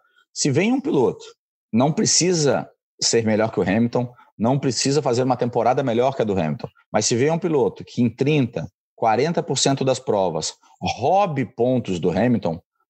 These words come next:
contra um desafiante tão forte quanto é o Verstappen de Red Bull, isso é um prejuízo pra, pra equipe, digamos assim. Não deu certo com Hamilton e Alonso lá atrás, né? Então,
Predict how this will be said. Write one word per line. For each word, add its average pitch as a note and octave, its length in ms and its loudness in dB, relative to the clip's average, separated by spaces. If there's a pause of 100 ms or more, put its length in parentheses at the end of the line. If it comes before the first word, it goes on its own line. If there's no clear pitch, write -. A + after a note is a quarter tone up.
(100)
contra C#3+ 460 0
um A#2 100 2
desafiante A2+ 540 0
tão A2+ 180 0
forte A#2 460 0
quanto A2 320 -2
é C3 260 2 (300)
o G2 120 0
Verstappen A2+ 540 2
de F2+ 80 2
Red E2+ 240 0
Bull, A2 400 0 (340)
isso A2 180 0
é E3 40 2
um E3+ 60 0
prejuízo F3+ 540 0
pra, A2+ 360 0 (100)
pra A#2+ 140 2
equipe, A2 340 -2
digamos G2 300 2
assim. E2+ 300 0 (320)
Não C3 220 0
deu F#3+ 200 2
certo D3+ 560 0
com F3 180 0
Hamilton C#3 420 2
e E3 60 0
Alonso D3+ 480 0
lá E3+ 100 4
atrás, B2 560 0
né? G2+ 380 2
Então, A2+ 480 0